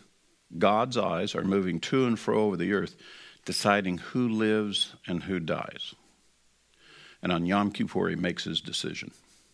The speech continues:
We give as an exhortation for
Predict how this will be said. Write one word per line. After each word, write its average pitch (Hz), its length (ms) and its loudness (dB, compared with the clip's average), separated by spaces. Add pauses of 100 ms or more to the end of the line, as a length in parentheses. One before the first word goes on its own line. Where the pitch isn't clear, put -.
(1600)
We 110 320 4
give 123 280 4
as 110 160 2
an 101 160 2
exhortation - 1000 2 (880)
for 85 460 -2